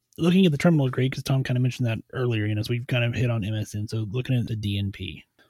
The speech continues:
you know, the doctor in nursing practice. Me personally, one of the big changes that I would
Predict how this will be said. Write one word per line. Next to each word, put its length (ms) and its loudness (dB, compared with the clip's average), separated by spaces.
you 80 -4
know, 40 -4
the 40 -6
doctor 280 -2
in 60 -4
nursing 240 -4
practice. 480 -8
Me 180 0
personally, 360 -2
one 160 2
of 80 2
the 80 2
big 280 0
changes 440 -2
that 160 -8
I 180 -2
would 420 -4